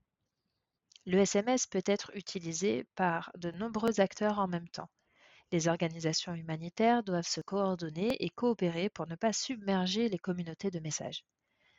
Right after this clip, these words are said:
Par exemple, organiser un groupe de travail sur la communication avec les communautés, réunissant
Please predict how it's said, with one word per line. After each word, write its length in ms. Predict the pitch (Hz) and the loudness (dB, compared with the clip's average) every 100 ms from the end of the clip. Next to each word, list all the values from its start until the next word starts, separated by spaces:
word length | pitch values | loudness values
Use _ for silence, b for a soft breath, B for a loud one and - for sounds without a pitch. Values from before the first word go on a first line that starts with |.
| _ _ | _ _
Par 160 | 180 160 | 0 2
exemple, 580 | 156 151 196 269 - - | 0 0 0 -2 -2 2
organiser 560 | - 202 196 185 160 160 | 4 4 4 4 2 2
un 100 | 185 | 0
groupe 220 | 202 202 185 | -2 -4 -4
de 100 | 165 | -6
travail 480 | - 165 160 160 | -2 -2 0 0
sur 160 | 156 185 | 0 -2
la 120 | 151 | -2
communication 680 | - 185 175 170 165 160 185 | -4 -4 -4 -4 -4 -4 -4
avec 260 | 160 151 - | -4 -6 -8
les 80 | |
communautés, 680 | 160 160 151 143 143 220 247 _ _ - | -10 -10 -12 -12 -4 0 0 _ _ -2
réunissant 800 | 175 202 214 190 180 - 208 | 4 6 6 2 -4 -2 -4